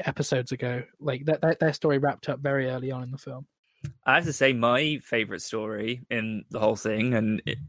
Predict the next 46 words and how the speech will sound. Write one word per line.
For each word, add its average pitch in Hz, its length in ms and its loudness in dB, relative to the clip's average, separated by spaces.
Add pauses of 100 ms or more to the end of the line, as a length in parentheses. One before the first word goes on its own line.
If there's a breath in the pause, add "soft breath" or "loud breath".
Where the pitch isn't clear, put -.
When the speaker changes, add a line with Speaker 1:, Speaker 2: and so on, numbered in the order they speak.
Speaker 2:
it's 120 180 0
not 120 200 8
a 110 40 6
popular 113 480 6
<laughs> 107 180 2
one, 117 260 4 (360 loud breath)
um, 104 320 4
from 107 440 2
what 113 160 4
I'm 113 80 0
led 113 160 6
to - 80 2
believe, 113 440 6
is, 110 320 4
um, 110 500 6
Martin 113 360 4
Freeman 107 420 4
and, 107 400 0
Speaker 1:
Yeah, 107 260 8
Speaker 2:
um, 220 120 2
Speaker 1:
no, 311 160 2 (100)
I 233 100 2
can - 120 -12
see 254 180 -2
that. 185 120 6
Speaker 2:
Paige. 226 240 8 (520)
Speaker 1:
I, 202 60 6
Speaker 2:
I 214 60 10
Speaker 1:
I 208 260 8
Speaker 2:
just 208 120 2
Speaker 1:
rewatched 208 520 0
it. 185 220 2
The, 175 160 2
I 185 220 0
rewatched 180 480 0 (160)
Love 165 140 0
Actually 165 380 -4
as 147 80 -4
part 156 160 -4
of 147 80 -4
a 147 40 -2
Richard 143 260 -8
Curtis 151 280 -10
rewatch, 151 480 -6
like, 151 160 -10
a - 80 -18